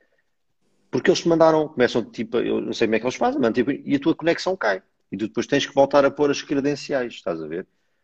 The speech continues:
Que, mas que página é que vai lá aparecer para as credenciais? Vão aparecer a deles. E eles copiam o que tu lá puseste. Ficam com os dados. Entretanto, aquilo não dá nada, eles desaparecem e vai aparecer a página verdadeira da Nós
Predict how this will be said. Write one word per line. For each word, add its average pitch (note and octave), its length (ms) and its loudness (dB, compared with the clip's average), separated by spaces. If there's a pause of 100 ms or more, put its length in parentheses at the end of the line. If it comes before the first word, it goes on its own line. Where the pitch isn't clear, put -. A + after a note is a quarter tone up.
(500)
Que, - 120 -6
mas C#3 220 2
que - 100 -10
página B2 320 4
é A#2 60 2
que A#2+ 60 -6
vai A#2+ 100 6
lá A2 120 6
aparecer G#2 300 -10
para A2 120 -4
as - 60 -10
credenciais? G2 580 -8
Vão G#2+ 160 -4
aparecer A2+ 360 -2
a B2+ 80 0
deles. A2+ 480 -2 (1000)
E F2+ 40 -4
eles F#2+ 160 -4
copiam A2 560 0
o G#2+ 80 -4
que - 80 -20
tu A#2 140 -4
lá A#2+ 200 4
puseste. A2 540 -4 (160)
Ficam G2 260 -4
com G#2 120 -4
os G2+ 120 0
dados. G2+ 360 2 (760)
Entretanto, A#2+ 560 2
aquilo G#2+ 260 2
não G#2 60 2
dá A2+ 160 4
nada, E3 320 0 (200)
eles A#2+ 200 0
desaparecem D#3 720 2 (360)
e G#2 60 -14
vai C#3 180 4
aparecer C#3 340 2
a A#2+ 40 4
página A#2+ 440 2
verdadeira A#2 440 -2
da B2 140 -4
Nós C#3 360 -6